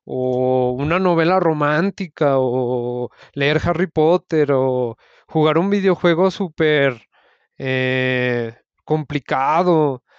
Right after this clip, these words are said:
o un videojuego que simplemente nos guste y nos haga sentir bien, pues ya es decisión de cada uno de nosotros. Sí está bien como que criticar, porque, pues, eso nos retroalimenta. Hay veces que nos gusta tanto algo, pero que lo vamos a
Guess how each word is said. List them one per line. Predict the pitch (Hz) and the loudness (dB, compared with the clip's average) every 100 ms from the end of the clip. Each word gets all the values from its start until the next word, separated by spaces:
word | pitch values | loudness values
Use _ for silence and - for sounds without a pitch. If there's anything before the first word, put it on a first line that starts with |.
| _ _ - | _ _ -8
o | 139 139 | -2 0
un | 147 160 | 0 0
videojuego | 185 220 202 190 208 | 0 0 2 0 0
que | - 208 190 170 | 0 2 2 0
simplemente | 156 147 196 202 196 220 | -4 -6 -4 -2 -2 0
nos | 208 180 | 0 0
guste | 180 196 - 196 | 2 2 2 -2
y | 170 | -2
nos | 147 143 | -2 -2
haga | 156 175 | 0 -2
sentir | 196 185 196 | -4 -8 -4
bien, | 190 220 | 0 0
pues | 196 165 | -2 0
ya | 165 | 0
es | 165 | 0
decisión | 208 220 202 208 | -4 -4 -2 -2
de | |
cada | - 190 185 | -2 -2 -2
uno | 202 202 | -2 -2
de | |
nosotros. | 165 143 175 190 139 123 _ _ _ _ _ _ _ | -2 -2 -2 0 -4 -6 _ _ _ _ _ _ _
Sí | - 160 | 0 0
está | 151 175 | 2 0
bien | 175 180 180 180 - | 2 2 2 -2 -6
como | 170 175 - | -6 -6 -4
que | 147 | -6
criticar, | - 139 - 127 - 143 165 175 - | -4 -6 -6 -8 -2 0 0 -2 -8
porque, | 127 127 - | -10 -10 -12
pues, | - 131 | -8 -6
eso | 127 123 160 | -4 -4 -2
nos | 156 | -2
retroalimenta. | 139 139 139 139 131 127 123 139 160 175 - 180 175 _ - - _ | -2 -4 -2 -2 -2 -2 -2 0 0 0 0 0 0 _ -20 -20 _
Hay | 131 135 | -4 0
veces | 143 139 156 | 0 -2 -6
que | - 156 | -4 -2
nos | 147 143 | 0 0
gusta | 156 160 | -4 -2
tanto | 170 165 165 165 | -2 -2 0 2
algo, | 160 180 | 2 0
pero | - 143 | -4 -8
que | - | -6
lo | 127 123 | -4 -2
vamos | 127 156 156 | -2 -2 -2
a | 175 151 123 | -2 -2 -4